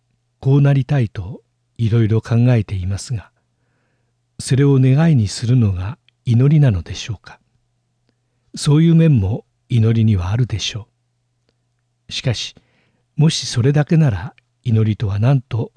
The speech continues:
汚れたものでしょう。祈りとは、むしろそれだけのものに成り下がってしまうことを良しとしない心の抵抗であり、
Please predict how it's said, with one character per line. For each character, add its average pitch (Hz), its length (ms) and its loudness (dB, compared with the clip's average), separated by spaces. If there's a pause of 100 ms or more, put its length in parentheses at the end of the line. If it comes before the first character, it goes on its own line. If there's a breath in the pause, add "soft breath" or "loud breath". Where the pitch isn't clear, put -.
汚 120 260 0
れ 165 100 0
た 110 120 -2
も 98 140 -2
の 107 100 0
で 98 100 -6
し - 200 -10
ょ 107 40 -16
う。 - 20 -20 (1500)
祈 107 280 0
り 98 60 -6
と 107 120 -8
は、 92 180 -12 (680)
む 143 160 4
し - 160 -8
ろ 131 200 -2
そ - 180 -4
れ 139 80 0
だ 147 140 0
け 175 120 0
の 139 120 2
も 101 100 2
の 95 140 -2
に 101 200 -6 (140)
成 110 200 0
り 143 100 2
下 - 140 -6
が 160 100 0
っ 160 60 -4
て - 180 -6
し - 180 -6
ま 117 120 2
う 123 100 0
こ - 120 -8
と 127 140 -4
を 104 180 -4 (500 loud breath)
良 139 200 2
し - 80 -6
と 123 140 -4
し - 180 -6
な 98 100 -2
い 95 100 -4
心 131 380 -2
の 123 140 2
抵 113 240 -2
抗 113 240 -4
で 107 160 -2
あ 98 80 -6
り、 - 160 -20